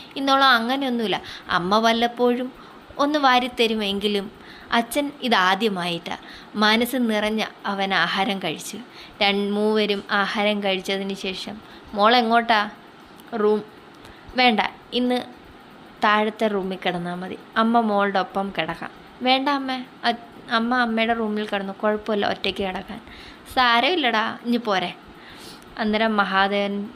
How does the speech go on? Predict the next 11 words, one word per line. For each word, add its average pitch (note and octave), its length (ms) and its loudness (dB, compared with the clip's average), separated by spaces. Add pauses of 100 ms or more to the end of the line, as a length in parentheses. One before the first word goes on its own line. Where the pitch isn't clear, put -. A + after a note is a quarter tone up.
(320)
അവരെ G#3 220 2 (100)
രണ്ടുപേരെയും G3 680 2
നിർത്തിക്കൊണ്ട്, F3+ 500 -6 (240)
"എവിടെ G3+ 220 4 (100)
പോന്ന് B3 260 2 (380)
അമ്മയും A#3 360 2
മോളും A3+ 260 0
കൂടി? G#3+ 160 -2 (560)
രണ്ടുപേരും A#3 560 4
കൂടെ B3+ 140 2 (220)
നമ്മുടെ A3+ 340 2